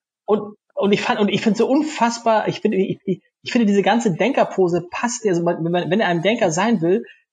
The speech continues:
warum hat er so einen gigantischen Oberarm? Und insgesamt,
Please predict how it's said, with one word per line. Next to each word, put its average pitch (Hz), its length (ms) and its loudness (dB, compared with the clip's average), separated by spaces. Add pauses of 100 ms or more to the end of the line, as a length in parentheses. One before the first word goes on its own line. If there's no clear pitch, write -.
warum 196 420 0
hat 202 140 -2
er 190 100 2
so 175 160 2
einen 185 280 0
gigantischen 208 1080 -2
Oberarm? 175 420 2
Und - 60 -2
insgesamt, 190 580 0